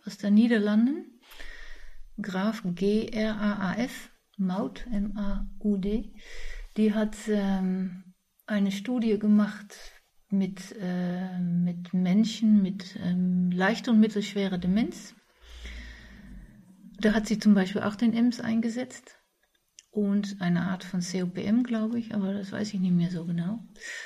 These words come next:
Und noch viele anderen, äh, Testverfahren, äh, um mal, um die Wirksamkeit der Ergotherapie, darum ging's eigentlich, ja. Das war eine Studie auch von, was irgendwie für Geld reingeflossen ist und, äh,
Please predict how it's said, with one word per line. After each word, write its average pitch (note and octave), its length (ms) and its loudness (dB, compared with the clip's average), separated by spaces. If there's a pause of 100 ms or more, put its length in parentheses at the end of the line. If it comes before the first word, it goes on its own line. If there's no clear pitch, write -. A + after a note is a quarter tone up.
(160)
Und A3+ 140 6
noch A#3 100 8
viele C4 320 2
anderen, G3 560 4
äh, E3+ 320 0
Testverfahren, F3+ 880 -2
äh, F3 460 0 (200)
um G#3 200 6
mal, F3 300 4
um G3 120 4
die F#3+ 160 2
Wirksamkeit F#3+ 580 2
der F3 100 2
Ergotherapie, F3 640 -2
darum F3+ 260 -2
ging's F3+ 320 -2
eigentlich, F3 500 -6
ja. G3 100 -6
Das F#3+ 200 -4
war F3 60 0
eine E3+ 140 0
Studie G#3+ 420 -2
auch F#3 120 -4
von, F#3 340 -2 (680)
was G3 160 -2
irgendwie F#3+ 560 4
für F#3 200 -2
Geld G#3 400 2
reingeflossen A#3+ 720 2
ist A#3 480 -2
und, G3+ 540 0
äh, F#2 600 -6